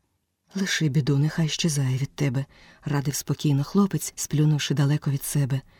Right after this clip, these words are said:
"Нема з ким говорити". "Нема", — відповіла вона слухняно. Говорили ще довго, радилися, аби не казати тепер ще нічого ні татові, ні мамі про те,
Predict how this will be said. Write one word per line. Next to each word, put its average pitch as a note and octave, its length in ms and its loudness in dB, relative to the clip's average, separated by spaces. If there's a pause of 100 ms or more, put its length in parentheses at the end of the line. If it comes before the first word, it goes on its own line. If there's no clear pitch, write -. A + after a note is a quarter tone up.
(200)
"Нема G#3 240 8
з - 80 -6
ким D3 160 0
говорити". C#3 580 -2 (500)
"Нема", — E3+ 400 2 (320)
відповіла D#3 440 0
вона D3 220 0
слухняно. C#3+ 540 -2 (540)
Говорили A3 460 4
ще G3 220 0
довго, E3 420 2 (180)
радилися, E3 760 4
аби D#3+ 240 6
не F3 100 6
казати F#3 420 4
тепер F3 340 0
ще - 200 0
нічого F#3 520 4
ні F3+ 160 6
татові, E3 520 0
ні F#3+ 180 6
мамі E3+ 380 2
про E3 220 0
те, G#3+ 200 0